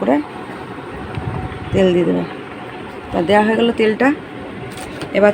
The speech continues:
চলো, একটা প্রবলেম দেখালাম, এখানে সুতো জড়িয়ে গেলে এখানে জ্যাম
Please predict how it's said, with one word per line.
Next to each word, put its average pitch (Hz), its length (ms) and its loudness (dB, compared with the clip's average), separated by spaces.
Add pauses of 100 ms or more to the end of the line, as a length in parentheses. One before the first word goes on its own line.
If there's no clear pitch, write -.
চলো, 196 180 8 (840)
একটা - 240 0
প্রবলেম 233 260 6 (100)
দেখালাম, 220 360 6
এখানে 220 260 0
সুতো 220 240 4 (380)
জড়িয়ে 214 260 8
গেলে 226 180 8
এখানে 226 200 2 (160)
জ্যাম 208 200 8